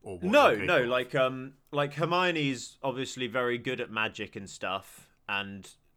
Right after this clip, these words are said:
Speaker 2: both of her parents are not wizards. They're, like, dentists or some shit.
Speaker 1: Shouldn't she have been in Ravenclaw?
Speaker 2: <laughs> Yeah.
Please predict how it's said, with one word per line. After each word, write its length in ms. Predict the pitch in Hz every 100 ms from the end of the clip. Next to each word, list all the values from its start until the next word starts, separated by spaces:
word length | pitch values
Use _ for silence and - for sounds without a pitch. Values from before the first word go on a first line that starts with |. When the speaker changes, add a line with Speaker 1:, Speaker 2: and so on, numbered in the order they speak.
| -
Speaker 2:
both 400 | 110 120 113 -
of 80 | 101
her 160 | 110
parents 580 | - 110 101 98 92 - 101
are 100 | 98
not 260 | 110 117
wizards. 600 | 92 85 90 90 - - -
They're, 140 | 107 101
like, 220 | 101 92
dentists 480 | 104 107 120 - 101
or 80 |
some 200 | - 90
shit. 260 | - 90 104 -
Speaker 1:
Shouldn't 260 | 208 240
she 200 | - 214
have 140 | 180 -
been 240 | 156 147
in 220 | 139 139 135 _ _ _ -
Ravenclaw? 680 | 147 127 80 73 80 67 -
Speaker 2:
<laughs> 480 | _ _ _ _ -
Yeah. 220 | 165 160